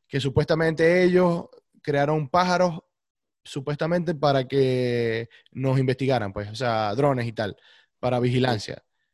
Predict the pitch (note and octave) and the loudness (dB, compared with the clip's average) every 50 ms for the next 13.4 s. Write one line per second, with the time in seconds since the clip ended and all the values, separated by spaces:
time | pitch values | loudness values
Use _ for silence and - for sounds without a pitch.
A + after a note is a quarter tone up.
0 | _ _ _ _ - C#3+ C3+ C#3+ C#3 C3+ - - - F#3+ F3+ E3+ F3 E3+ E3+ F3+ | _ _ _ _ 0 2 2 4 4 4 4 4 4 4 4 4 2 2 4 4
1 | F#3 F3+ - F3+ F3 - D3+ - E3+ E3 D#3+ D#3 D3 C#3 B2+ B2 A#2 A2 - _ | 4 2 2 0 -2 -2 -4 -2 -2 -2 0 2 2 2 0 0 -4 -6 -8 _
2 | - - _ - - D#3 D3+ D3 C3+ A#2+ A2 A2+ A#2 A#2 A#2 - D3 C3+ C3 B2+ | -20 -20 _ -10 -6 -4 -2 -2 -2 -2 -2 -4 -6 -6 -6 -4 -2 -2 0 -2
3 | - D3+ D3+ D#3+ D#3 D#3+ D#3 D3+ C#3 - B2 G#2 - - - _ - - - - | -2 -2 -2 -2 -2 -2 -4 -4 -6 -6 -8 -10 -10 -12 -18 _ -20 -20 -20 -20
4 | _ _ - F3+ G3+ A#3 B3+ - G3+ G#3 G3+ - F3+ F3+ F#3+ G3 G3 F3+ F3+ F#3 | _ _ -6 -2 -2 0 -2 -2 -6 -8 -6 -4 -2 -2 0 2 2 2 4 4
5 | G3 F#3+ F3+ F3 E3+ D#3 D#3+ D#3+ D#3+ C#3+ - - _ _ _ _ - - - C#3+ | 2 2 2 0 0 0 0 0 0 -2 -4 -6 _ _ _ _ -14 -8 -6 -4
6 | C3 B2+ B2 A#2+ A#2 A#2+ A#2+ - - D3 C#3 C#3 D#3+ E3 E3+ E3+ E3 D3 C3+ C3 | -2 -2 -2 -4 -4 -6 -8 -6 -6 -6 -4 -2 -2 0 0 0 -2 -4 -6 -4
7 | D3 E3+ F3+ F#3 F3+ E3 - - - _ _ _ _ _ _ _ _ _ _ _ | -2 0 0 0 -2 -4 -10 -20 -20 _ _ _ _ _ _ _ _ _ _ _
8 | _ _ - C3 D#3 D#3 D#3 D#3 D3+ C#3+ C#3+ C3+ A#2+ G#2+ G2 - _ _ _ _ | _ _ -4 -2 0 0 0 0 0 0 0 0 0 -2 -4 -8 _ _ _ _
9 | _ - - C3+ B2+ A#2+ B2 B2 C#3 - C3 B2+ B2 B2 A#2+ A#2 G#2+ E2+ B2 B2+ | _ -10 -4 -2 0 0 0 0 0 0 0 0 0 0 -2 -2 -4 -4 -2 -2
10 | B2+ B2 A#2+ G#2+ - D3 D3 D#3 D#3 D3+ D#3 D#3 D#3 C#3+ C3+ - - - B2+ B2+ | -2 -2 -2 -2 -2 -2 0 0 0 0 0 -2 -4 -6 -10 -14 -10 -8 -6 -6
11 | A#2+ C#3+ C3+ B2+ B2+ B2 A2+ G2 G2 G2 G2 - _ _ _ _ _ _ _ _ | -4 -4 -4 -2 -2 -4 -4 -4 -8 -10 -12 -16 _ _ _ _ _ _ _ _
12 | _ - C3 C3+ B2 B2 - - C#3+ C#3+ D3 D3+ C#3 C#3 C3+ - C#3+ C3 A#2+ A#2+ | _ -2 -2 -2 -2 -2 -2 0 2 2 2 2 2 0 -2 -2 -2 -4 -2 -2
13 | B2 A2 G2+ G2 F#2 G#2 G#2+ | -2 -4 -4 -6 -8 -12 -16